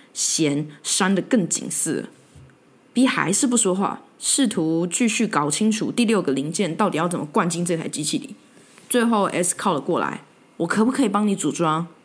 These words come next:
五十次。B 中间有大声地说：“不行！”然后播了 Twice 的 Collection。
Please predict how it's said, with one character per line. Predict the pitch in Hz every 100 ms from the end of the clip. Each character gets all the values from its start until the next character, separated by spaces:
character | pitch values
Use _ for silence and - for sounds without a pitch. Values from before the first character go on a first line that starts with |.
| _
五 | - 156
十 | -
次。 | - 180 - - - _ _ _ -
B | 240 220
中 | 233
间 | 226 220
有 | 170
大 | - 190
声 | 185
地 | 170
说 | 175 175
：“不 | 240 330
行！” | - - 330 247 - - - _ _
然 | 165
后 | 208 202 185
播 | 180 190 190
了 | 170
Twice | - 190 170 -
的 | 135
Collection。 | - 147 151 - 123